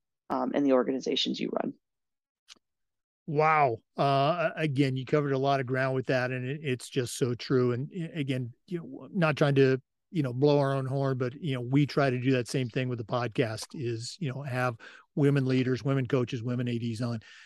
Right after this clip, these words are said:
Speaker 2: to share their story because, you know, you're, you're right. They're underrepresented, um, you know, particularly, uh, you know, as athletic directors. So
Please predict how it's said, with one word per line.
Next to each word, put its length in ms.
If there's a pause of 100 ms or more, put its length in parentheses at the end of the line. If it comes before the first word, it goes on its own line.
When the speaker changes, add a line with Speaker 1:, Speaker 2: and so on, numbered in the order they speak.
(140)
Speaker 2:
to 100
share 320
their 180
story 360
because, 400
you 100
know, 60
you're, 300
you're 160
right. 200
They're 120
underrepresented, 960
um, 480
you 80
know, 60
particularly, 500
uh, 160
you 120
know, 80
as 100
athletic 440
directors. 560
So 240